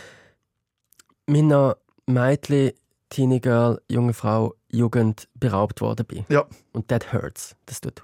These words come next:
Speaker 2: Verstand ich.
Speaker 1: richtig weh, so.
Speaker 2: Mhm.
Speaker 1: Und natürlich romantisiere ich das rückblickend, aber es gibt halt trotzdem einfach
Speaker 2: Nein, du, bei
Speaker 1: Ja.
Speaker 2: dir ist eine andere Form, bei dir ist es richtig, du hast es nicht, dir nicht erlaubt, oder?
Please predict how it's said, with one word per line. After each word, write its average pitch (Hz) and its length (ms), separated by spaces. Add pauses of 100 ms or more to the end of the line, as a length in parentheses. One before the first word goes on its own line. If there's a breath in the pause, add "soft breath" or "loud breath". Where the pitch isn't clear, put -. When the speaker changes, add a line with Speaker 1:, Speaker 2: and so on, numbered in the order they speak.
Speaker 2:
Verstand 113 440
ich. 110 220
Speaker 1:
richtig - 380
weh, - 160
so. - 220 (240)
Speaker 2:
Mhm. 113 280 (1800 loud breath)
Speaker 1:
Und 120 100
natürlich 151 400 (100)
romantisiere 143 640
ich - 60 (240)
das 110 480
rückblickend, 123 560
aber 87 100
es - 80
gibt - 180
halt 107 120
trotzdem 135 320
einfach - 300 (1400 soft breath)
Speaker 2:
Nein, 143 200
du, 180 160
bei 143 140
Speaker 1:
Ja. 156 40
Speaker 2:
dir 170 120
ist 170 120
eine 156 240
andere 165 300
Form, 151 340
bei - 60
dir 147 100
ist 147 140
es - 60
richtig, - 260
du 143 100
hast 143 100
es - 60
nicht, 147 240
dir 139 120
nicht 139 160
erlaubt, 127 460
oder? - 160